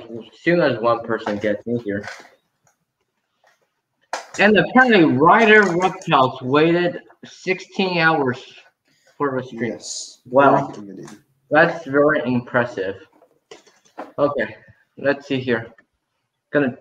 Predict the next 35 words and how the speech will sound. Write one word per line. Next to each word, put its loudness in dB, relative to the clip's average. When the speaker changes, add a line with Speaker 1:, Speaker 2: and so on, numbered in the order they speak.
Speaker 1:
check, 0
uh, 4
my -2
Instagram -4
and -8
fish -16
brain. -12
Speaker 2:
You 4
think 4
you 4
could 6
fish 6
one 2
of 2
these 2
swim -4
baits 2
just -4
with, -4
like, -2
a -4
jig -8
head? -2
Just -8
like 0
this? -2
Speaker 1:
Uh, 2
fish -4
where? 4
Speaker 2:
One 6
of 8
your 6
swim 2
bait -2
thingies. -14